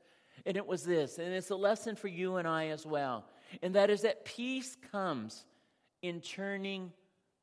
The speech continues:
or returning to God in relationship.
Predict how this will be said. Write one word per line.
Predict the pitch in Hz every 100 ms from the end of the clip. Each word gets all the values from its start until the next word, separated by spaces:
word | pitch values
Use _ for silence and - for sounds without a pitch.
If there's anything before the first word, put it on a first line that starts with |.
| _
or | 180 180
returning | 156 196 196 - 151 135 127 113 104 - _ _ -
to | 131
God | 143 135 117 90 - - _ _ _ _
in | 127 117
relationship. | 107 95 - 95 - -